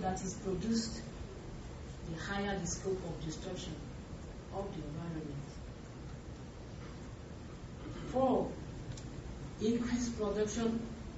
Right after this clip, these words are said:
may not be in the long-term interest of West Africans, since this will lead to a rapid depletion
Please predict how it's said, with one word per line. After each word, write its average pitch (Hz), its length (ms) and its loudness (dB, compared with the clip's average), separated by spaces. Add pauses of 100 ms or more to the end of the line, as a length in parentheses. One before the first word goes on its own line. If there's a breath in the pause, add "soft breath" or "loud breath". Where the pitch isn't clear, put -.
may 285 140 4
not 359 240 4
be 247 360 10
in 196 100 2
the 185 160 4
long-term 196 580 2
interest 185 420 -2 (1200)
of 175 220 -4
West 170 240 -2
Africans, - 680 -4 (440)
since 202 380 0
this 190 280 2
will 170 260 2
lead 180 140 2 (240)
to 175 80 0
a 170 240 2
rapid 175 320 -2 (1000)
depletion 180 420 -2